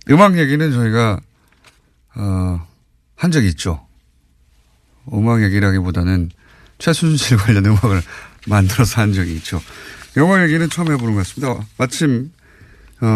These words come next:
아카데미라 저희가 작가 미니를 하나 준비했습니다. 어, 자, 어, 시-, 아카데미 시상식이 있었고 미투와 관련된 발언들도 있었기 때문에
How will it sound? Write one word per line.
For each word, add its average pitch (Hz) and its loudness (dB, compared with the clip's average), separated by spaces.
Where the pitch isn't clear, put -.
아카데미라 101 0
저희가 104 -2
작가 135 0
미니를 131 4
하나 117 2
준비했습니다. 98 -2
어, 101 0
자, 110 2
어, 104 0
시-, - -10
아카데미 113 2
시상식이 127 0
있었고 98 -2
미투와 107 2
관련된 98 4
발언들도 90 0
있었기 - -8
때문에 131 -2